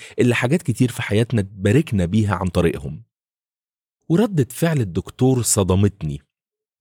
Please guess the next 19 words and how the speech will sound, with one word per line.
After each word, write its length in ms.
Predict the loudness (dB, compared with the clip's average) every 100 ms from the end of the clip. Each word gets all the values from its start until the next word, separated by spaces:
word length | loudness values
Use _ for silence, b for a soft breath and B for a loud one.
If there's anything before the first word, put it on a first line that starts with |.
| _ _ 2
قال: 300 | 4 2 0 b b -16
"إحنا 200 | -8 -4
عمرنا 460 | -2 0 2 2 0
ما 100 | -2
قابلنا 420 | -2 0 2 2
مسيحيين 600 | 0 -2 -4 -2 2 2
زيكم." 500 | 2 2 2 0 -8 -18 _ _ _ _ b b b b -2
وأنا 240 | -2 -2
أحزنني 400 | -4 0 0 0
الكلام 420 | -2 -4 -4 -4
ده. 160 | -8 -12 _ _ _ _ _ _ -2
أنا 120 | 2
ببساطة 560 | 2 2 0 0 0 0
قلت 340 | 0 0 -2
كلام 400 | -4 -2 0 0
بعبر 360 | -2 -4 -4 -4
فيه 200 | 0 -2
عن 160 | 0 0
امتناني، 680 | 0 0 2 2 0 -2